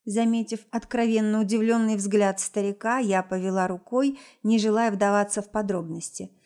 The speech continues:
«Она не говорит, немая. Я хотела бы, чтобы вы осмотрели её. Может быть, её немота излечима?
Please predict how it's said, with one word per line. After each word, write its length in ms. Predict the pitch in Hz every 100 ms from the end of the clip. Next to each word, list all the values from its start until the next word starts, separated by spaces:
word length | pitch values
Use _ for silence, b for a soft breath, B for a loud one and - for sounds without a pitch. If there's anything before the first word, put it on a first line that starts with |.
| b
«Она 240 | - 285 294
не 160 | 285
говорит, 500 | 269 277 277 240 - - -
немая. 680 | 269 302 214 165 160 160 - _ _
Я 120 | - 247
хотела 400 | 240 233 320 330
бы, 140 | 220
чтобы 340 | - 247 220
вы 100 | 233
осмотрели 800 | 247 233 233 233 233 262 330 262
её. 380 | 185 165 165 170 B B B
Может 340 | 220 226 214 196
быть, 340 | 247 247 -
её 360 | 233 220 214 226
немота 600 | 214 214 214 214 226 214
излечима? 800 | 208 208 214 - - 330 226 165